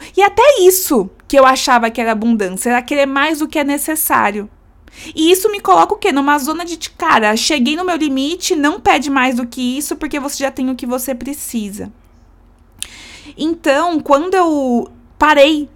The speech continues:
pra olhar isso, e, e, e perceba, vê se você, se é dessa forma que você enxerga o universo, como algo que tem limites, tá? Porque se você enxergar que o, que o universo tem limites,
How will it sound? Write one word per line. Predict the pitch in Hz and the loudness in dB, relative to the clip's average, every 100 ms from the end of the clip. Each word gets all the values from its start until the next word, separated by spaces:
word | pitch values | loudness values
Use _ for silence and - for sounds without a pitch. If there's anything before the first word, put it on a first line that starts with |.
| - | -2
pra | 233 | 0
olhar | 214 208 | 2 0
isso, | 220 247 - | 0 -2 -6
e, | 254 - | -10 -10
e, | 233 240 | -14 -12
e | 269 | -4
perceba, | 415 480 453 269 214 190 175 - | 0 0 2 2 2 0 -8 -10
vê | 208 269 381 | -4 0 0
se | 415 | 0
você, | 359 359 | -2 -2
se | - 311 | 0 2
é | |
dessa | 240 277 392 415 | 4 4 2 0
forma | 381 302 269 277 | 0 0 0 -2
que | 277 | -6
você | 240 254 254 | -6 -4 -4
enxerga | 254 269 233 | -4 -4 -2
o | 240 | 0
universo, | 247 247 190 - - - - - - - | 0 0 -6 -8 -12 -14 -16 -20 -20 -4
como | - 262 269 | 2 2 4
algo | 240 254 247 | 2 2 -2
que | 247 | -6
tem | 285 262 | -4 0
limites, | 254 254 226 190 - - 180 - - - _ _ _ | 2 4 4 2 -8 -10 -10 -10 -12 -16 _ _ _
tá? | 196 190 208 - - | 0 0 -2 -10 -8
Porque | 240 240 | -6 -2
se | 240 | -2
você | 240 240 | -2 -2
enxergar | 427 480 359 247 | -4 -2 2 2
que | 240 | 2
o, | 247 226 | -2 -2
que | 226 | 0
o | |
universo | 240 220 214 220 233 | 0 2 0 -2 -2
tem | 226 | -4
limites, | 208 196 202 240 240 240 | -2 -4 -4 -4 -4 -8